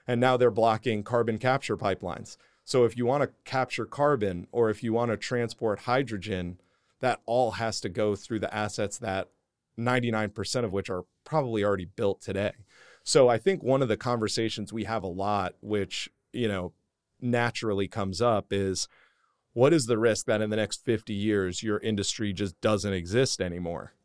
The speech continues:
And while I certainly get reading mainstream, you know, kind of Wall Street Journal, New York Times, and coming to that conclusion, the reality that we're finding is, you know, the, <laughs> the renewable industry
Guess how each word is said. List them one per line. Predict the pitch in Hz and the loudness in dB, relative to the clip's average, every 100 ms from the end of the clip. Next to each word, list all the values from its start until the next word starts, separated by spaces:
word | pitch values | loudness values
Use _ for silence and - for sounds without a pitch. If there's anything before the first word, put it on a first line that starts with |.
| - | -4
And | 117 107 101 98 95 | 0 2 0 -2 -4
while | 104 107 107 107 - 104 | 0 4 6 4 0 -4
I | 104 | -2
certainly | - 139 123 104 95 | 2 2 2 -2 -2
get | 101 107 107 _ _ _ | 0 2 0 _ _ _
reading | 113 113 110 104 98 | -4 0 2 2 0
mainstream, | 107 107 - 113 107 101 101 104 | 0 0 -2 -2 -2 0 -2 -2
you | 110 | 0
know, | 98 92 | 0 -2
kind | 104 98 | -2 -2
of | 87 | 0
Wall | 110 | 0
Street | 101 107 92 | 0 -6 -4
Journal, | 110 104 98 | -4 -2 -2
New | 101 | -2
York | 104 98 | -2 -2
Times, | 113 104 104 101 | -4 -4 -4 -6
and | 95 | -8
coming | - 139 113 | -4 -2 0
to | |
that | 98 92 | -2 -4
conclusion, | - 90 151 156 110 92 90 - - _ _ - | -6 -6 0 0 0 -4 -6 -14 -20 _ _ -6
the | 120 | -2
reality | 110 110 131 127 113 | 0 2 4 2 2
that | 104 95 | 0 0
we're | 95 | -2
finding | - 117 127 107 101 | -2 0 0 0 0
is, | 101 98 95 90 - - - | 0 0 0 -2 -6 -8 -6
you | 117 | -2
know, | 104 92 90 92 _ | 0 0 -4 -6 _
the, | 107 110 104 101 98 | -6 -2 0 0 -2
<laughs> | - | -2
the | - 127 104 113 98 - - _ | 0 0 2 2 2 -2 -20 _
renewable | 120 123 147 117 117 | 0 4 6 6 6
industry | 120 139 113 - 98 92 | 4 4 0 -2 -2 -2